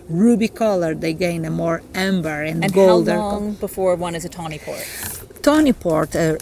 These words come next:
Speaker 1: a standard tawny port can be around from the very basic three, three-year-old to seven-year-old, and then ten, twenty, thirty, four,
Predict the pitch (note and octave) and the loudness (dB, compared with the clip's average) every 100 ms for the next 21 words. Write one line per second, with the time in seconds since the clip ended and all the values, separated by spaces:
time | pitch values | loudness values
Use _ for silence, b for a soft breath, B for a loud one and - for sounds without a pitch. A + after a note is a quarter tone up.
0 | D#3 - - - B3+ B3 F#3+ D3+ D#3 - | -4 -2 -4 0 2 2 2 0 -2 -4
1 | F#3 F#3+ E3 - D#3 D#3+ - D#3 D#3 F3+ | -2 -2 -4 -6 -6 -6 -8 -6 -4 -2
2 | F#3+ F3 D#3 E3+ F3+ F3+ - - D#3 D#3 | 0 0 0 -2 -2 -4 -8 -4 -4 -4
3 | E3 D#3 D#3 E3 D#3+ D3+ E3 E3 D#3+ - | -6 -6 -6 -4 -6 -2 0 0 -2 -2
4 | D#3+ E3 D#3+ D#3+ - - F#3 F3+ F3 - | -2 0 -2 -4 -6 -4 -2 0 -2 -8
5 | - F3+ E3+ E3+ F#3+ B3 E4 - - - | -8 0 2 4 4 2 2 -2 -10 -16
6 | - - - - - G3+ F3+ E3 E3+ E3 | -18 -14 -14 -10 0 2 2 0 -2 0
7 | E3+ E3+ G3+ C4+ A#3 F#3 E3+ E3+ E3+ - | 0 2 4 2 2 0 0 -2 -4 2
8 | G#3+ A3 A3 A3 - F#3+ F#3+ F#3+ - F#3+ | 4 6 4 0 -2 -2 0 0 -2 -4
9 | - - - F#3 F3+ G3+ F#3+ - - - | -4 -12 0 0 2 -2 -4 -6 -16 -16
10 | - - - - F3 | -16 -16 -10 -4 -2